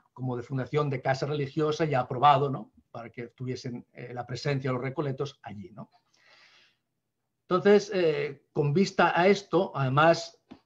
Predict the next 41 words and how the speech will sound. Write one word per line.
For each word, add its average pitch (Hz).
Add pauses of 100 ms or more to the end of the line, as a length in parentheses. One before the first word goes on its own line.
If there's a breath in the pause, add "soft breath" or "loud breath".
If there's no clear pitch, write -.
(140)
una 151
cosa 160
importante, 139
el 123
tener 143
una 175
procura 160
en 131
China, 139
en 135
una 139
de 139
esas, 135
eh, 131
ciudades 135
cosmopolitas 127
o 117
ciudades, 117
eh, 117 (280)
costeras, 123
¿no? 160 (1200 soft breath)
Estaba 160
sustentado 165
en 156
la 135
acción 170
de 165
tener 139
una 156
misión 139
en 123
China, 147
¿no? -
Eran 135
casas 151
que 143
tenían 143
que 147
servir 143
de 135
apoyo, 131